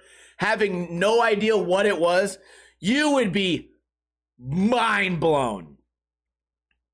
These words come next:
And I think that's something that probably happened. There's probably people that experienced that at some point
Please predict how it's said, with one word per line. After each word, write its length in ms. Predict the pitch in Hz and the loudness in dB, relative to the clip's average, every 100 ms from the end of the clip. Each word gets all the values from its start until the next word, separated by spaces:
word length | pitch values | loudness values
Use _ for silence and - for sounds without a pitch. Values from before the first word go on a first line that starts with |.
| _ | _
And 100 | - | -4
I 80 | 190 | -2
think 160 | 226 277 | -2 -2
that's 180 | 262 - | -2 -2
something 260 | 254 247 | -2 0
that 120 | 233 | -2
probably 300 | 226 226 220 | -2 -2 0
happened. 380 | 185 175 185 110 | 0 0 -4 -4
There's 180 | 120 156 | -4 -4
probably 480 | - 240 302 277 208 | -2 0 0 0 -2
people 460 | - - 220 180 | -4 -4 -2 0
that 100 | 170 | 0
experienced 600 | 151 - - 135 107 101 | 0 -4 -4 -4 -4 -8
that 300 | 95 90 76 - _ _ - | -8 -8 -10 -16 _ _ -6
at 200 | 190 - | -6 -4
some 280 | - 226 202 | -2 -2 -2
point 320 | 185 160 | -2 -2